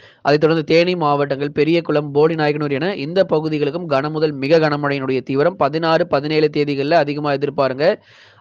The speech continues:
அதுக்கப்புறமா பத்தொன்பது, இருபது, இருபத்தொன்னு, இருபத்திரெண்டு தேதிகள்ல மிக கடுமையான மழை உண்டு. சப்ஸ்கிரைப் பண்ணலனா தயவு செய்து சப்ஸ்கிரைப் பண்ணிக்கொள்ளுங்க. யார் யாரெல்லாம் சப்ஸ்கிரைப் பண்ணியிருக்கீங்களோ, அவங்க எல்லாருமே நீங்க மழையிலிருந்து தப்பிச்சிடலாம்.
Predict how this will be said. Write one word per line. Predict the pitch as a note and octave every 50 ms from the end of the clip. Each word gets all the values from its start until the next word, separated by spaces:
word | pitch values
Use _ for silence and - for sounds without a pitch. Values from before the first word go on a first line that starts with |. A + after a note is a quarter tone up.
| - -
அதுக்கப்புறமா | C#3+ F3 G#3 G#3 G#3 F#3 E3+ F#3 F3 F3 F#3+
பத்தொன்பது, | F#3+ F#3 D#3+ C#3+ D#3 - F#3+ F#3+ F#3 F3+ F3 F#3 F3+
இருபது, | E3 D#3+ D#3+ E3 E3+ D#3+ D#3
இருபத்தொன்னு, | D#3 D#3 E3 E3 E3+ D#3 D#3+ D#3
இருபத்திரெண்டு | D3+ D3 D3+ D3 D#3 D#3 C#3+ C#3+ D3
தேதிகள்ல | C#3+ D3 C#3 C#3 C#3 C3+ C#3+ E3 F#3+
மிக | F3+ D#3 D3+ D3+ F3+ F#3
கடுமையான | F3+ E3+ D3+ D#3 D#3 E3 D#3+ E3 D#3+ D#3+
மழை | D3+ C3+ B2+ C3+ D#3 D3+
உண்டு. | C#3 C3+ C3+ C3 A#2 _ _ _ - - _ _ - - -
சப்ஸ்கிரைப் | D#3+ D3+ D#3 - - - - A3 G#3+ G#3+ F#3+
பண்ணலனா | G3 F3 E3 E3 D#3+ D3 D3+ E3+ G3 A3 - D3
தயவு | C#3+ C#3 C#3 D#3+ F3 F#3
செய்து | F3 - F3+ F3+ F#3+
சப்ஸ்கிரைப் | F3+ D#3 D3 - - - F3 F3 E3+ D#3
பண்ணிக்கொள்ளுங்க. | D3+ D3+ C#3+ D3+ D3 C#3 C3 C3+ C#3+ E3+ G3 G3 - _ _ -
யார் | C3 C3 C3+ D3 E3 F3+
யாரெல்லாம் | F#3 F#3 F3 F3+ G3 D3+ D3+
சப்ஸ்கிரைப் | D#3+ D#3 - - - F#3+ F3+ F3 F3
பண்ணியிருக்கீங்களோ, | D#3+ C#3+ D#3 F3 F3+ E3+ E3+ E3 D3 C#3+ D3+ E3+
அவங்க | F3+ D#3+ D3 D3 C#3
எல்லாருமே | C3+ C#3+ D#3 E3 D#3+ E3+ E3+ F3
நீங்க | F3 E3 D3+
மழையிலிருந்து | D3 C#3 C3+ C#3 D3 D#3+ D#3+ D#3 D#3+ D#3 D3+ C3+
தப்பிச்சிடலாம். | D3 - D3+ C#3+ - D3+ C#3 C#3 C#3+ D#3 F#3 F#3+